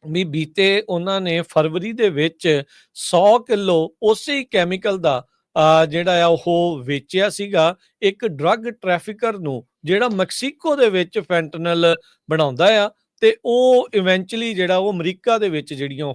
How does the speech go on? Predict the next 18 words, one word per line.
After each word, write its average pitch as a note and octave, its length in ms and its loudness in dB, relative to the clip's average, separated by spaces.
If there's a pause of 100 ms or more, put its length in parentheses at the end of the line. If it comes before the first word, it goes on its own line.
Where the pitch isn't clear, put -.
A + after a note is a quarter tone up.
ਉਹ D#3+ 240 -4 (300)
ਪਹੁੰਚਦੀਆਂ D3+ 520 0
ਹੈਗੀਆਂ B2+ 540 -4
ਆ। A2 40 -8
ਅਹ, - 520 -4
ਜੇ D#3 280 0
ਦੋਸ਼ E3 400 -2
ਸਾਬਤ D3+ 420 -2
ਹੁੰਦੇ D#3 360 0
ਆ F3 100 2
ਤਾਂ F#3+ 180 -6
ਭਵੇਸ਼ D#3 560 -4
ਨੂੰ F3 160 -8
ਕਹਿੰਦੇ D#3+ 260 -6
ਵੀ G3+ 100 -6
ਤਰਵੰਜਾ B3 560 0
ਸਾਲਾਂ D3+ 380 2
ਦੀ C#3 220 -8